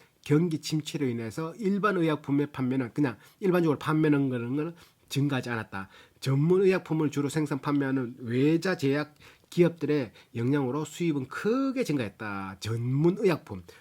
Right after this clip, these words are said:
의사의 처방이 있어서 팔리는 것. 그리고 한국 제약 산업의 성장성은 의약품 수요 확대에 의한 것으로, 인구 고령화, 빠른 진행,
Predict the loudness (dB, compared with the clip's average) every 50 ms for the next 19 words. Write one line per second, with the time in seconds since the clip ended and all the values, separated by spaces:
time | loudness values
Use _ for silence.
0 | -10 0 4 4 4 4 4 2 2 2 -2 -4 -4 -2 0 0 0 0 -2 -4
1 | -6 -4 -4 -4 -4 -4 -6 -10 _ -8 -4 -2 0 0 0 0 -2 -6 -10 -12
2 | -14 -18 -18 -20 -20 -20 -20 -20 -20 _ _ -10 -6 -4 -2 -2 -2 -4 -4 -10
3 | -20 -20 -18 -10 -4 0 0 2 2 2 0 0 0 0 0 0 -2 -2 -2 0
4 | 0 -2 -2 -2 0 0 0 -2 -2 -4 -2 -2 -2 0 0 0 0 -2 -2 -4
5 | -6 -6 -2 -2 0 0 0 -2 -4 -2 -2 0 0 0 -2 -4 -6 -6 -6 -4
6 | -6 -6 -6 -8 -14 -20 _ _ -6 -2 0 2 2 2 0 0 2 4 4 4
7 | 6 4 4 4 2 0 -4 -6 _ -8 -4 -2 -2 -2 0 0 0 0 0 -2